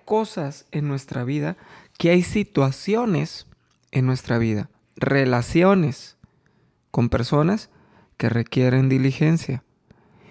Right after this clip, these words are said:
Y hay situaciones que no requieren que seamos diligentes. Ahora, vamos a repetir el concepto de diligente. Y es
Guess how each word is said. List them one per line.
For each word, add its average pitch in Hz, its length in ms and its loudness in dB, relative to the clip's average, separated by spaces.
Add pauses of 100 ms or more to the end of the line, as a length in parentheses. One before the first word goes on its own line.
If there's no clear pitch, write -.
(280)
Y 120 100 4
hay 120 140 4
situaciones 180 880 0 (180)
que 120 140 -4
no 131 200 2
requieren 123 600 -2 (340)
que 120 120 -2
seamos 113 360 -2
diligentes. - 760 -8 (180)
Ahora, 117 260 0 (460)
vamos 135 240 2
a 175 60 2
repetir 160 420 2
el 160 160 0
concepto 160 640 -2 (460)
de 127 160 -2
diligente. 113 640 -6 (480)
Y 127 160 0
es 170 320 -2